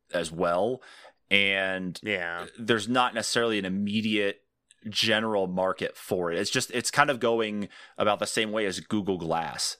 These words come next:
Speaker 1: that you actually haven't really seen
Speaker 2: Right.
Speaker 1: that except for, like, enterprise. So if HoloLens does become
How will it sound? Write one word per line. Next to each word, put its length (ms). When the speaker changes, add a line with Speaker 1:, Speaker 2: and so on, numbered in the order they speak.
Speaker 1:
that 120
you 120
actually 240
haven't 260
really 180
seen 280
Speaker 2:
Right. 80
Speaker 1:
that 240
except 280
for, 140
like, 240
enterprise. 640
So 460
if 100
HoloLens 560
does 240
become 480